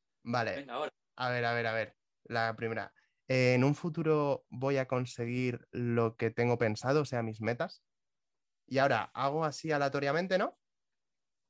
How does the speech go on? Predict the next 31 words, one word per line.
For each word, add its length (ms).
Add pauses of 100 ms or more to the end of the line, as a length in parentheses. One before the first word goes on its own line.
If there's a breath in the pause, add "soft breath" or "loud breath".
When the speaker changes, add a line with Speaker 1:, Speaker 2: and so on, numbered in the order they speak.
Speaker 2:
Sí, 280
tú 100
conéctate 440
con 140
el 200
oráculo, 420
con 140
el 120
libro, 600
con 180
esa 220
parte 400
de, 500 (600)
mm, 480 (100)
dónde 260
está 420
el 100
oráculo 680
y 80
a 60
ver 160
Speaker 1:
Sí. 60
Speaker 2:
qué, 360 (460)
y 100
llevas 260
tu 100
vista 320
ahí 200
a, 320
a 340
esa 420